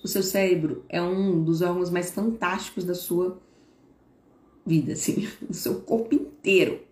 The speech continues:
É um trem surreal o que o seu cérebro é capaz de fazer por você. Isso significa que se ele tá atuando como seu maior aliado,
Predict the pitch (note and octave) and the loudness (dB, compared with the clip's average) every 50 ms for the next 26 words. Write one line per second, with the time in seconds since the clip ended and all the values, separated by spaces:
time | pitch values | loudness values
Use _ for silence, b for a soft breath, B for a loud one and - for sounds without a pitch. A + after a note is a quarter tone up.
0 | _ _ _ - B3+ D4 C4 - - A#3 B3+ B3+ C4 - - - - - - - | _ _ _ 2 4 4 4 4 4 2 2 2 0 -2 -6 -14 -14 -2 2 2
1 | C4+ C#4 B3+ - - - B3+ C4 A#3+ G3 F3 E3 E3 E3 E3 - - - _ _ | 4 4 2 0 -2 -2 0 2 4 6 6 6 4 4 0 -4 -12 -20 _ _
2 | _ _ _ - E3+ - - F#3 F3+ - A3 A#3 - - - D#3+ D#3 D#3 D#3 D#3 | _ _ _ -6 -4 0 0 0 0 2 2 0 0 0 0 2 2 2 0 0
3 | E3 E3 - - _ b b b b b b b b F3 - - A3 A3 - - | -2 -6 -8 -12 _ b b b b b b b b -4 0 0 0 0 0 0
4 | D3 D3 E3 - - - - G#3 F3 D3 C#3+ C#3+ - D#3 D#3 C#3 E3+ G3 F#3+ - | -2 -2 -2 -4 -6 -2 0 0 2 2 0 -2 -4 -6 -4 -2 -2 -2 0 -2
5 | - - - - - - _ - - - - b b b b b b b b b | -4 -4 -6 -14 -20 -20 _ -20 -20 -20 -20 b b b b b b b b b
6 | b - D4 E4 D#4+ - D4 C#4+ C4+ A3+ A3 - B3+ B3+ B3+ - G3+ - - - | b 6 8 8 8 8 6 6 6 4 4 2 0 -2 -2 -2 -6 -8 -8 -4
7 | - G#3+ A3 A#3+ C4 - - A3+ A3+ A3 - G3+ F#3+ F#3+ F#3 F3+ - F#3+ F3+ F3+ | 0 2 4 4 4 2 2 0 0 0 0 -2 0 0 0 -2 -2 -2 -2 -2
8 | - F3+ F3 E3+ D#3 D3 D#3+ G3 G#3+ A3 G3+ F3+ E3 E3+ F#3 G3 F#3+ F3 D3 - | 0 0 0 2 2 2 4 4 4 4 4 4 4 4 4 2 2 0 -2 -4